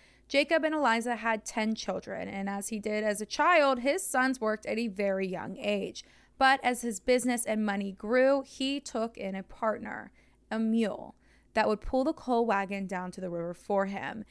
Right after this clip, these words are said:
And this created his coal firm that became known as Jake and His Mule Jack.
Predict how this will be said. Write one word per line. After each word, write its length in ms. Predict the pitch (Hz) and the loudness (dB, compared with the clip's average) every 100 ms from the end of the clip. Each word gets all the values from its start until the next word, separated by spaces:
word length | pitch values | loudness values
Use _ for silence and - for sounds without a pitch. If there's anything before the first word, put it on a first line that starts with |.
| - - - | -18 -20 -6
And 160 | 220 226 | 0 4
this 220 | 254 - | 2 2
created 400 | - 294 247 233 | 0 4 4 4
his 180 | 233 220 | -2 -4
coal 320 | - 247 269 - | -4 0 0 -2
firm 300 | 190 190 190 | -4 -2 -4
that 120 | 196 | -4
became 340 | 220 208 220 196 | -6 -4 -4 -2
known 200 | 185 185 | -4 -4
as 260 | 190 190 - | -6 -6 -8
Jake 380 | 190 247 240 - 220 | 0 2 2 0 -4
and 80 | |
His 180 | 214 202 | -2 0
Mule 440 | 208 202 185 175 180 _ | 0 0 0 -4 -10 _
Jack. 420 | - - - _ | -12 -12 -12 _